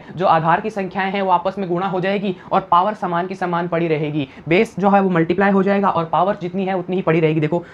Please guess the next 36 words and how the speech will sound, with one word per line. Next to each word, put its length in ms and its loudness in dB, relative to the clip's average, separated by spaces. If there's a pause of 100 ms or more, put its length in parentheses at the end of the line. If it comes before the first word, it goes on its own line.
(100)
base 200 2
multiply 360 2
हो 140 2
गया 180 0 (180)
और 60 -4
power 240 2
उतनी 180 0
ही 80 2
पड़ी 180 0
है, 100 0
base 240 -2
multiply 360 -2
हो 120 0
गए, 120 0
power 220 -2
उतनी 200 -2
ही 80 0
पड़ी 180 2
है। 160 2 (200)
Similarly 440 2
मैं 120 0
बात 200 4
करूँ 160 -4
सेवन 280 -2
की 60 -8
power 240 2
five 260 -2
और 60 -2
सेवन 260 -2
की 80 -6
power 200 0
five, 180 -2
तो 120 -4
इसमें 200 -6
क्या 120 0
करोगे? 300 -4